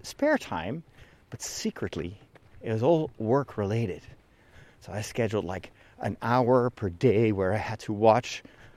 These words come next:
a television show and take notes so I could make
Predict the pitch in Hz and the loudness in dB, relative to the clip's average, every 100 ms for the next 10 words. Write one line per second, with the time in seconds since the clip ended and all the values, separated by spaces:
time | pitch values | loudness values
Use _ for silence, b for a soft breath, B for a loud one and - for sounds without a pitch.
0 | b _ 117 - 95 95 101 135 139 147 | b _ -8 -4 -4 -2 0 0 4 8
1 | 139 143 143 B B B B B - 120 | 8 8 4 B B B B B -10 -8
2 | 110 107 104 113 127 151 139 - - - | -6 -8 -6 0 4 6 4 0 -10 -14
3 | - - b b b b b b - 95 | -20 -20 b b b b b b -6 -2
4 | 123 - 110 117 127 123 - - | 0 0 -4 2 4 4 2 -10